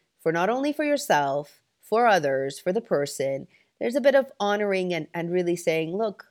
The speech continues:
I got your back. Let, let's work together on this." Now, here's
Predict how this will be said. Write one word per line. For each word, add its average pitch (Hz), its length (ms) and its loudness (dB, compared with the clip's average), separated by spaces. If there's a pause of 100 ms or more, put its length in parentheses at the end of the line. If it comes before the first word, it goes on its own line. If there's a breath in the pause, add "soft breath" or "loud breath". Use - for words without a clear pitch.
(120)
I 196 100 -2
got 254 260 -2
your 214 80 2
back. 170 380 0 (140)
Let, 185 260 -4
let's 240 240 -4
work 190 160 -2
together 147 420 -6
on - 140 -10
this." - 300 -20 (480)
Now, 220 220 2
here's 349 420 0